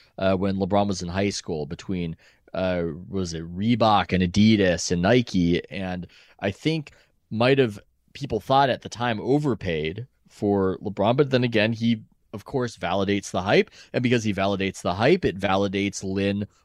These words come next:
boldly recruiting him and perhaps advocating for that lavish contract that he was offered.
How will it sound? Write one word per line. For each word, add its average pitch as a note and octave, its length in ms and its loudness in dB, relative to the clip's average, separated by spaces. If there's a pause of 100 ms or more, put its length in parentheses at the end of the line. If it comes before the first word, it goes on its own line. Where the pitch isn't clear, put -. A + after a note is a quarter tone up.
(200)
boldly A2+ 360 4
recruiting A#2+ 640 0
him E3 320 0
and F2+ 200 -4 (220)
perhaps A2 400 -2
advocating A#2 640 -2
for A2 100 -4
that G2 220 0
lavish G2+ 480 -2
contract A#2 640 -4
that F#2 100 -4
he G2+ 140 -6
was F#2+ 180 -4
offered. A2 460 0